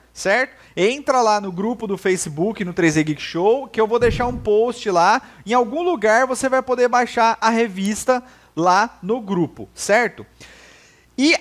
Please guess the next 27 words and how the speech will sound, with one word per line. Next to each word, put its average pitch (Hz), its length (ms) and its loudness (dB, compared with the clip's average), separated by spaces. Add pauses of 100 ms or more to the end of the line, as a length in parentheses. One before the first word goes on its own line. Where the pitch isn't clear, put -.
aproveita, 285 1000 0
porque 302 280 -4
agora 277 300 0
em 302 100 -12
março 233 440 2
ela 277 140 2
está 233 380 0
gratuita, 277 760 -2
porque 254 480 -4
a 269 140 2
partir 247 720 -2
do 214 260 0
mês 220 360 0
que - 120 -12
vem, 165 580 -4
abril, 175 600 0 (360)
as 202 300 0
novas 262 480 0
edições, 175 960 -4
elas 214 380 2
vão 262 440 0 (100)
ter 220 320 2
que 277 340 -4 (320)
ter 247 240 2
uma 247 240 -2
assinatura 277 1300 0
mensal. 233 960 -2